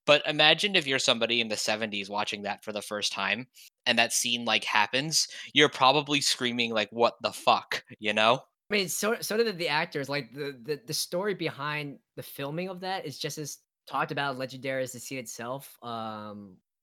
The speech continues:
Speaker 2: it, I, it's wild to me. They, they shot that scene in one take with four different cameras. Prior to that,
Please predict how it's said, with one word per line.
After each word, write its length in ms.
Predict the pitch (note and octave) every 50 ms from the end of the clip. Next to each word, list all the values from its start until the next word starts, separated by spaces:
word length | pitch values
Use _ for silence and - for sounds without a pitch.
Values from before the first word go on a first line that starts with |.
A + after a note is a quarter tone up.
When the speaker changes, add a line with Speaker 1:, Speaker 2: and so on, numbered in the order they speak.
| - _ _ _
Speaker 2:
it, 180 | - F3+ F3+ E3+ -
I, 180 | - F#3+ G#3 G#3 F#3
it's 160 | G#3 E3 D#3
wild 420 | E3+ C#3 A#2+ C3+ B2+ C3+ D#3 F3+ F3
to 120 | - - F3+
me. 320 | G3 G3+ A3 A3+ - - -
They, 260 | C#3+ D3+ D3+ D3 C3+ - _ _
they 300 | C3+ C#3+ C#3 C3+ C3 - _ _ _ _ _ _ _ _ _
shot 540 | - - - - - D#3+ C3+ C#3+ F3 - - -
that 420 | C#3+ D3+ C#3+ C#3+ C#3+ C#3+ C#3+ - -
scene 480 | - - - - C3+ C#3 C#3+ D#3 D#3+ D#3 D#3
in 180 | D3 C3+ B2+
one 220 | A#2+ C#3 D3 E3+ D#3+
take 420 | - - D3+ D3 D3+ E3 - -
with 100 | C3+ A#2+
four 220 | - - C#3+ C#3
different 260 | C3 - - - C3 A#2
cameras. 600 | - B2+ B2+ C3 C#3+ D#3+ E3+ F#3 G#3 A3 - - _ _ _ _ _ _ _ _ _ _ _ _ _ _
Prior 400 | - - D#3 D#3 E3 F#3+ G#3 G#3+
to 180 | G#3+ - G3 F3+
that, 380 | F3 F3 E3+ E3 E3 E3+ D#3+